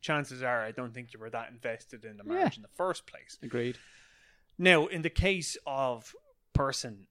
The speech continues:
Speaker 1: A, they were in a kind of a common law marriage for the last, like, sixteen, seventeen years. They actually weren't married, but they had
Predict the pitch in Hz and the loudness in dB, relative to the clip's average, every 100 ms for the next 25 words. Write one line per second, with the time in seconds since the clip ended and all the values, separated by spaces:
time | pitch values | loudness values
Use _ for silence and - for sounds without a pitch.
0 | - 175 180 113 131 127 135 139 139 131 | -2 2 2 0 -6 -6 -2 0 0 -4
1 | 131 151 135 127 127 123 120 113 113 110 | -8 -8 -8 -8 -10 -10 -10 -10 -14 -10
2 | - 151 117 113 156 143 131 123 117 110 | -2 -2 -2 -4 0 0 0 0 0 0
3 | 123 120 104 - 127 113 113 113 117 - | -2 -2 -4 -6 -8 -6 -4 -2 -4 -6
4 | 117 107 - - - 131 120 117 123 117 | -10 -10 -12 -12 -12 -12 -10 -6 -6 -6
5 | 107 110 113 107 123 127 127 - 127 113 | -16 -16 -14 -12 -4 -2 -2 -6 -10 -8
6 | 123 113 107 123 123 117 98 101 123 117 | -8 -8 -10 -10 -8 -8 -10 -10 -10 -10
7 | 113 104 | -10 -10